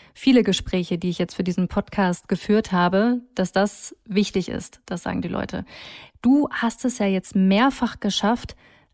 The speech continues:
einen Hype zu erzeugen. Das, was irgendwie Otto Normalverbraucher vielleicht einmal im Leben schafft, hast du jetzt wirklich schon ein paar Mal geschafft. Mit deinem goldenen Avocado-Bagel, dann mit deinen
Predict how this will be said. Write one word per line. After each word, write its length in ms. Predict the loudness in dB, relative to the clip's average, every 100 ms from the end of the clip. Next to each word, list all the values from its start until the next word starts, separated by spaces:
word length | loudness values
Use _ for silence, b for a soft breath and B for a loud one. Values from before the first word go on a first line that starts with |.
| -2
einen 320 | 2 2 2
Hype 320 | 2 0 0
zu 160 | -8 -4
erzeugen. 520 | -4 -4 -4 -4 -2
Das, 260 | -2 -2 0
was 260 | 0 0
irgendwie 760 | -2 -2 0 0 -2 -2 0 0
Otto 240 | -2 -2 2
Normalverbraucher 840 | 4 4 4 2 2 4 4 4
vielleicht 300 | 2 0 0
einmal 240 | 2 4
im 100 | 4
Leben 320 | 4 4 4
schafft, 460 | 2 2 2 0 -6 B B B B _
hast 240 | -6 -2
du 80 | 4
jetzt 320 | 4 4 2
wirklich 240 | 2 2 2
schon 200 | 0 0
ein 40 |
paar 220 | 2 2
Mal 180 | 4 2
geschafft. 420 | 0 -2 -2 0
Mit 140 | 0 2
deinem 480 | 4 4 2 0
goldenen 460 | 2 4 6 4 2
Avocado-Bagel, 1160 | -2 -4 -4 2 4 6 4 4 2 2 0 -2 B B B
dann 220 | -4 0 0
mit 140 | 0
deinen 380 | -2 -2 -2